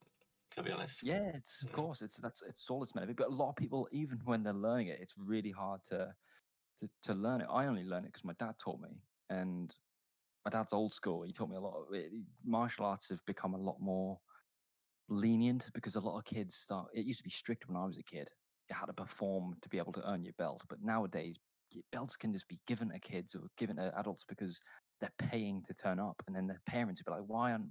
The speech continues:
Speaker 2: why is my kid, he's, he's tried to get his blue belt three times and he still hasn't got it." And they'll just leave and they'll go somewhere else. So,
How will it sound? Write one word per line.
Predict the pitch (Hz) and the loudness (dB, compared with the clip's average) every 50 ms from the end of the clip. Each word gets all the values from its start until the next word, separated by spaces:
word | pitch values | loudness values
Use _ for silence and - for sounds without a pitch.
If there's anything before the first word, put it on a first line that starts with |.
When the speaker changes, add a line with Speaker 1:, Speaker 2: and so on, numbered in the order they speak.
| - - | -4 -2
Speaker 2:
why | 104 104 117 | 0 2 2
is | 120 113 | 2 0
my | 113 104 | -2 -4
kid, | 107 - - 113 - - - - - - - | -4 -6 -6 -8 -8 -8 -10 -16 -16 -10 -4
he's, | - 117 110 - | -2 -2 -2 0
he's | - 117 113 - - - | 0 -2 -2 -2 -4 -6
tried | - - - 120 120 113 | -2 0 2 2 2 2
to | - 110 | 0 -2
get | - - | -4 -4
his | 107 - | -4 0
blue | - 117 120 120 113 | 2 4 4 4 4
belt | 113 107 104 98 - | 4 2 2 2 0
three | - 104 104 | 0 0 2
times | - 107 104 107 101 | 4 4 4 4 2
and | 98 95 | 0 -2
he | 92 | -2
still | - - 98 98 | -2 -2 0 0
hasn't | 95 92 95 95 | -2 -2 -2 0
got | 101 101 101 | 2 2 2
it." | 87 - - - - - - - | 2 -2 -6 -14 -20 -10 -2 2
And | 110 113 | 4 4
they'll | 113 110 | 4 4
just | - 127 - - | 2 0 0 0
leave | 92 92 98 117 120 107 | 0 0 0 0 0 0
and | 101 101 | 2 0
they'll | 95 | 2
go | - 101 | 2 0
somewhere | 95 - 95 92 98 | 0 0 0 0 2
else. | 107 104 92 - | 2 2 2 2
So, | - 92 92 | 2 2 0